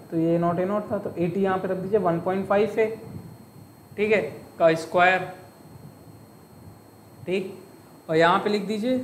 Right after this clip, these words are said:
थ्री बी का square, ठीक है, थ्री है ना, थ्री ट्रिपल, ठीक है, तो क्या आ जाएगा, triple D हो रहा है, ठीक, तो आर naught is equals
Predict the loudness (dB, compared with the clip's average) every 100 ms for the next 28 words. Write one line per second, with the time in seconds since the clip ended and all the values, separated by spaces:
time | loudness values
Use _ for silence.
0 | -8 -18 -20 -20 -20 -20 -20 -20 -20 -12
1 | -4 -2 0 0 -2 -2 -8 -18 -20 -20
2 | -20 -20 -20 -20 -16 -2 0 0 0 2
3 | 2 2 -4 -12 -18 -20 -20 -20 -10 -4
4 | -4 -4 -2 -2 -2 -4 -6 -12 -14 -6
5 | -4 -2 -4 -4 -6 -6 0 0 -2 -12
6 | -16 -18 -18 -6 0 2 2 2 2 6
7 | 6 4 0 -2 -6 -16 -20 -20 -20 -20
8 | -20 -20 -14 -8 -4 -2 -2 -2 -4 -8
9 | -10 -12 -12 -20 -20 -20 -20 -18 -6 0
10 | 4 4 4 0 0 -2 -14 -18 -20 -20
11 | -20 -20 -20 -14 -8 -6 -6 -2 -2